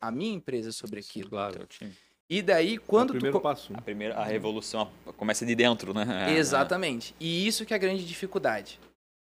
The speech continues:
Speaker 1: Porque daí o cara con-, é, t-, é, traz, às vezes, consultor pra venda, traz isso, pra, traz aquilo e que tal. Mas é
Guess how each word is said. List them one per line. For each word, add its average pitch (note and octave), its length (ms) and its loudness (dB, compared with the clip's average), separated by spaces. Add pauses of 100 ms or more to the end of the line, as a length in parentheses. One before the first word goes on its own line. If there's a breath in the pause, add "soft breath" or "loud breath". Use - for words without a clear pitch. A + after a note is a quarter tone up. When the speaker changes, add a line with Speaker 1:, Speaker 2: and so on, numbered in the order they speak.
(140)
Speaker 1:
Porque D3+ 160 -2
daí E3+ 100 8
o E3+ 40 8
cara F3 220 6
con-, E3 280 -4
é, C3 480 2 (240)
t-, - 120 -16
é, B2+ 160 0
traz, D3+ 420 2
às C#3 80 -6
vezes, D3 220 -2
consultor F3+ 640 -4
pra D3 140 -6
venda, F3 340 -6
traz B2+ 320 -6
isso, G3+ 240 -6
pra, B2 160 -8
traz D3+ 160 -10 (120)
aquilo F#3+ 280 -10
e D#3+ 40 -6
que - 100 -10
tal. F#3 260 -6 (500 loud breath)
Mas D#3+ 280 2
é C#3 340 4